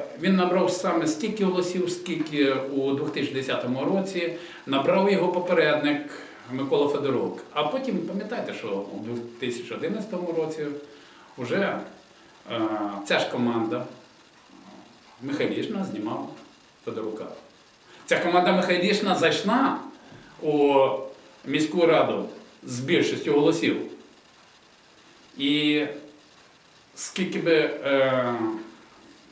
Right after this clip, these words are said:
Каспрук не говорив те, що немає якихось політичних розбіжностей, немає якихось політичних,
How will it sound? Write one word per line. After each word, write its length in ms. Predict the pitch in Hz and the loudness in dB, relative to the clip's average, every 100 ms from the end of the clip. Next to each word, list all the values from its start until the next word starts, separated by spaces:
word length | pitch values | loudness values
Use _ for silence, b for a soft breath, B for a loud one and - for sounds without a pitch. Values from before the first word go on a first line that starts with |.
| - | -10
Каспрук 300 | 139 170 143 | -8 -6 -2
не 100 | 156 | 2
говорив 440 | 151 147 147 135 | 4 4 2 0
те, 120 | 151 139 | -2 -4
що 340 | - 139 123 B B B B B | -4 -2 -2 B B B B B
немає 600 | 127 143 151 165 143 120 | -6 -2 2 2 2 0
якихось 380 | 120 120 135 123 | -2 -2 -2 -4
політичних 640 | - 123 120 147 131 113 | -4 -6 -6 -6 -6 -6
розбіжностей, 720 | 123 120 139 143 135 120 - | -6 -6 -2 0 2 -2 -2
немає 300 | 127 143 151 | -2 0 0
якихось 280 | - 139 131 | 0 -2 -2
політичних, 720 | - 131 123 147 143 127 - | -2 -4 -2 -2 -2 -4 -6